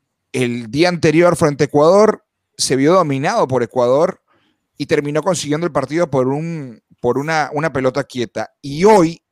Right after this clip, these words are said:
yo no siento que se fue dominado por Perú, pero sí siento que fue mejor en el partido, pero que esa última jugada,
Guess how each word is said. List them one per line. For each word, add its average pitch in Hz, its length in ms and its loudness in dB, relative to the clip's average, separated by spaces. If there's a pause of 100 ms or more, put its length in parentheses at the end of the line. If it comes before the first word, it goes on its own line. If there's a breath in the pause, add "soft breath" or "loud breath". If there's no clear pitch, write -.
(180)
yo - 260 -4
no 147 100 0
siento 139 320 -4
que 120 80 -12
se 117 120 -10
fue 127 120 -6
dominado 123 600 -4
por 131 300 0
Perú, 147 420 -2 (440 soft breath)
pero 120 200 0
sí 139 200 -6
siento 165 460 -2
que 127 120 -8
fue 139 180 -2
mejor 139 320 -2
en 151 80 -8
el 151 100 -4
partido, 156 440 -4
pero 123 220 -4
que - 120 -10
esa 175 240 -4
última 160 500 -4
jugada, 131 580 -2